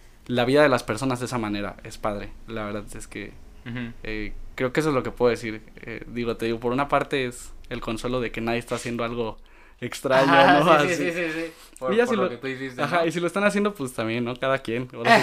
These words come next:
Speaker 1: que cada
Speaker 2: <laughs>
Speaker 1: quien
Speaker 2: Sí,
Speaker 1: lo
Speaker 2: ¿y yo qué puedo hacer sobre eso,
Speaker 1: Sí,
Speaker 2: no?
Speaker 1: ¿no? O sea, adelante, ¿no? Si, si quieren, este, no, mejor no, no digo, <laughs> ah, doy ideas, ¿no? No,
Speaker 2: <laughs>
Speaker 1: todo bien, hagan lo que quieran con, <laughs> con Fiesta
Speaker 2: Ya, ya.
Speaker 1: Fenomenal.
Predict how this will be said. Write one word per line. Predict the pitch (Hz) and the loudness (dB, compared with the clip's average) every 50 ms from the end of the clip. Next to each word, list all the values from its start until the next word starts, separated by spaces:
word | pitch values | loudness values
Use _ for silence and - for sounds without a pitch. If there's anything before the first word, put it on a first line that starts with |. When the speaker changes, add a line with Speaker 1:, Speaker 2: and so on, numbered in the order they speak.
| 131 135 | 4 4
Speaker 1:
que | |
cada | - 151 147 147 | 6 8 8 10
Speaker 2:
<laughs> | 165 156 147 131 | 8 8 6 6
Speaker 1:
quien | |
Speaker 2:
Sí, | 160 170 156 139 | 4 4 4 4
Speaker 1:
lo | 190 175 180 | 4 2 4
Speaker 2:
¿y | 180 160 170 | 2 2 2
yo | 170 180 170 | 2 2 0
qué | 180 170 | 0 -2
puedo | 160 170 165 | 2 4 2
hacer | 160 156 156 165 160 | 4 2 2 -2 -4
sobre | 165 160 151 139 143 | -4 -2 -2 -2 -2
eso, | 151 147 180 | -2 -2 2
Speaker 1:
Sí, | 185 220 | 4 6
Speaker 2:
no? | 208 190 | 6 6
Speaker 1:
¿no? | 170 160 165 190 180 | 8 8 10 10 10
O | 156 143 | 8 8
sea, | 139 143 135 131 123 113 | 6 4 2 2 0 -2
adelante, | 123 120 120 120 117 117 131 131 135 120 | -2 0 2 2 2 2 0 -2 -4 -6
¿no? | 120 135 143 | -6 -8 -8
Si, | - - 127 120 117 110 117 | -8 -6 -6 -6 -6 -8 -10
si | - - 113 | -10 -10 -8
quieren, | - - 113 117 117 117 110 | -6 -4 -2 -2 -2 -2 -4
este, | 101 95 - - 101 - 101 - 101 107 - _ _ _ _ _ _ _ _ _ _ _ _ _ - - | -6 -10 -12 -14 -14 -14 -14 -14 -16 -18 -20 _ _ _ _ _ _ _ _ _ _ _ _ _ -16 -8
no, | 131 117 113 | -4 -2 0
mejor | 113 113 - - 117 117 | 0 0 0 2 2 2
no, | 120 120 120 120 | 4 2 2 2
no | 120 117 120 123 | 2 2 2 2
digo, | 120 117 117 120 | 0 0 0 0
<laughs> | 127 | 0
ah, | 131 127 | 0 2
doy | 117 127 135 135 | 4 4 4 6
ideas, | 131 120 120 127 131 127 123 120 | 6 8 8 8 8 8 6 4
¿no? | 127 135 147 147 | 0 -2 -2 -2
No, | 131 135 | 0 2
Speaker 2:
<laughs> | 156 156 165 160 143 139 151 | 2 2 2 2 0 0 0
Speaker 1:
todo | 143 135 135 | 2 2 2
bien, | 123 113 110 110 123 | 2 2 2 2 4
hagan | 131 143 143 | 4 4 4
lo | 127 110 | 2 0
que | 110 101 | 0 -2
quieran | - 117 113 113 117 | 0 0 0 0 -2
con, | 110 110 101 104 110 | -4 -4 -6 -6 -8
<laughs> | - 160 135 143 196 190 175 - - - | -8 -6 -2 0 2 2 2 -2 -2 -6
con | 113 113 113 110 | -6 -6 -6 -6
Fiesta | 123 123 - - | -6 -6 -6 -6
Speaker 2:
Ya, | 123 123 | -6 -6
ya. | |
Speaker 1:
Fenomenal. | 107 104 - 104 107 - - | -6 -6 -8 -8 -12 -12 -12